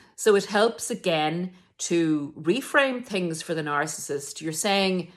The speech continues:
you're putting up a shield, the narcissist is throwing bombs at you, anger, anger, anger, and you're saying,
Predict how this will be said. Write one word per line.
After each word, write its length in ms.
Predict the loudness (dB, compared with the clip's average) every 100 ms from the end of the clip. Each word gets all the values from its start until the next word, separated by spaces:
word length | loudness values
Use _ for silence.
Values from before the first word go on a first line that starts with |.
| -4
you're 100 | -2
putting 280 | -2 -4 -2
up 140 | -2
a 60 | -2
shield, 500 | -2 0 2 2 0
the 80 | 0
narcissist 640 | 2 2 -2 -4 -4 0
is 300 | -2 -2 -8 -14 -20 _ -18
throwing 960 | -6 -2 0 0 0 -4 0 2 4
bombs 440 | 4 4 4 2 -2
at 160 | -2
you, 140 | 2 4
anger, 380 | 4 4 4 4
anger, 380 | 4 2 2
anger, 380 | 4 2 -2 -2
and 100 | 0
you're 140 | 0 0
saying, 420 | 0 -2 -2